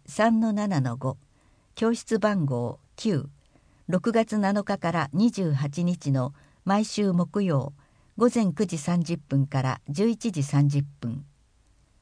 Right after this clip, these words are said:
本天沼区民集会所、本天沼二の十二の十、教室番号十、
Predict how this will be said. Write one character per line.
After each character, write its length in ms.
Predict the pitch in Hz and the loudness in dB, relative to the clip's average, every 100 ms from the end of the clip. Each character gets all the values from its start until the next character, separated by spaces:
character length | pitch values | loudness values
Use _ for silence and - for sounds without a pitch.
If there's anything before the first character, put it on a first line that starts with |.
| _ _ _ | _ _ _
本 260 | 233 240 233 | 4 6 6
天 220 | 226 185 | 4 4
沼 360 | 147 135 135 - | 4 4 2 -2
区 140 | - 185 | 0 2
民 220 | 226 226 | 4 2
集 260 | - 190 185 | 0 -2 0
会 280 | 170 156 | -2 -2
所、 220 | 143 135 - _ _ _ _ | -2 -4 -6 _ _ _ _
本 240 | - 233 226 | 2 4 4
天 260 | 220 185 | 4 2
沼 340 | 151 139 135 - - | 4 4 2 0 2
二 160 | 220 | 4
の 160 | 233 180 | 6 4
十 240 | 143 185 | 2 2
二 160 | 185 180 | 2 4
の 120 | 139 | 2
十、 360 | 135 151 110 - _ _ _ _ _ | 0 -4 -4 -6 _ _ _ _ _
教 200 | - 233 | 0 2
室 220 | 233 - 214 | 2 -2 0
番 260 | 214 196 | 0 0
号 340 | 143 123 120 143 - - | 0 -2 -4 -8 -16 -14
十、 400 | 156 208 165 139 | -6 -2 0 -2